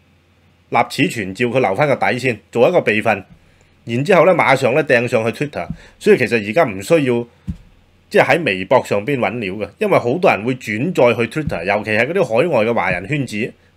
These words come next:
大把啊。咁你知道，喂，已有個趨勢係發生緊咩事咯？你再去微博嗰度搜，如果你係夠快嘅話呢，其實仲喺微博睇到相關嘅內容㗎。如果遲咗呢，就冇啦，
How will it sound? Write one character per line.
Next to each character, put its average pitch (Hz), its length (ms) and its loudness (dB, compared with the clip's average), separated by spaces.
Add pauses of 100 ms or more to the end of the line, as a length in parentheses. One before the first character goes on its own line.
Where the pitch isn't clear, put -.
大 120 240 0
把 120 400 -2 (580)
啊。 107 140 -4
咁 143 80 -4
你 165 340 0 (300)
知 202 200 -2
道， 151 120 4
喂， 139 200 4
已 120 180 -2
有 139 140 4
個 151 120 2
趨 170 260 0
勢 123 260 4 (300)
係 120 100 0
發 139 140 4
生 156 160 2
緊 151 60 -4
咩 156 180 2
事 107 160 -4
咯？ 113 180 2
你 127 100 4
再 139 280 4
去 135 140 2
微 98 180 0
博 135 160 0
嗰 170 60 -4
度 135 100 -2
搜， 110 340 0 (400)
如 127 140 -6
果 226 140 4
你 208 60 6
係 147 120 4
夠 147 260 2
快 135 240 2
嘅 135 120 2
話 110 100 6
呢， 143 220 2 (220)
其 113 140 -2
實 123 120 4
仲 127 180 -2
喺 151 140 2
微 98 180 -4
博 123 240 2
睇 131 220 2
到 151 100 -2
相 147 240 0
關 143 140 2
嘅 110 80 -2
內 87 200 -4
容 82 140 -16
㗎。 90 100 -6 (600)
如 113 100 -6
果 202 100 4
遲 107 320 -4
咗 127 120 6
呢， 170 100 6
就 139 80 2
冇 110 180 2
啦， 110 140 -2